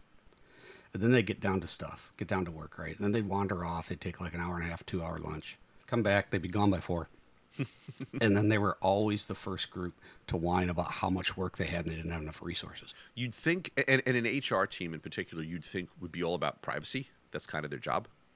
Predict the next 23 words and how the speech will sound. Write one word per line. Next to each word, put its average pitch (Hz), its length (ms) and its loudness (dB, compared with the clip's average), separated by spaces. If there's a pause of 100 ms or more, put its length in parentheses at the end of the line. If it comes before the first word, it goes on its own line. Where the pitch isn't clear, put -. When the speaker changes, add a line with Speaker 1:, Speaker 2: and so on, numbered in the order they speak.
(480)
Speaker 1:
<laughs> - 560 0
It's - 220 -2
supposed 127 360 4
to 104 80 0
be 92 220 0 (100)
Speaker 2:
And, 107 140 6
Speaker 1:
by 101 160 6
Speaker 2:
and, 90 80 -2
Speaker 1:
law. 104 600 4
Speaker 2:
oh, - 20 -16 (260)
so 92 760 4 (320)
<laughs> - 300 -10
ridiculous. 92 540 -2
And, 135 100 10
and 135 220 6
I 123 120 10
don't 110 140 6
know. 85 160 0
My, 95 220 2 (600)
the 113 80 0
paranoid 101 760 6
in 87 180 -4
me 80 280 -2